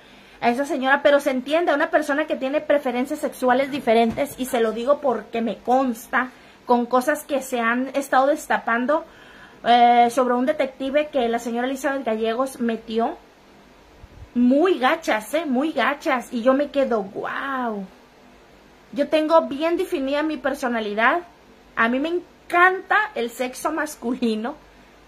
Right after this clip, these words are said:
para eso me creó Dios, para que a mí me cos-, me gustara el sexo opuesto. No, respeto a todas las preferencias sexuales, porque igual, si a mí me gustaran las mujeres, claro que lo defendería, no lo escondería.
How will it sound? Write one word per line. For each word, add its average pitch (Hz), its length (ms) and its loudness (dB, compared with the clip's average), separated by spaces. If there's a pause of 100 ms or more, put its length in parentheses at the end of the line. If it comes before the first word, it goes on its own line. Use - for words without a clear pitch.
(480)
para 254 200 4
eso 262 200 0
me 285 160 -2
creó 262 280 2
Dios, 254 360 0
para 233 260 -2
que 233 60 -4
a 226 40 0
mí 233 120 -2
me 269 140 -6
cos-, 262 320 -6
me 233 180 -2
gustara 226 360 -2
el 269 80 -4
sexo 254 300 -4
opuesto. 240 440 -6
No, 240 540 0
respeto 294 800 2 (340)
a 240 220 4
todas 330 320 6
las 311 140 0
preferencias 262 580 -4
sexuales, 269 480 0
porque 262 300 -2
igual, 233 340 4 (760)
si 277 240 0
a 269 80 6
mí 277 140 2
me 370 140 2
gustaran 320 540 0
las 320 120 0
mujeres, 269 500 0
claro 269 520 0
que 349 100 4
lo 277 120 2
defendería, 240 640 -2
no 233 140 0
lo 302 100 0
escondería. 254 720 -4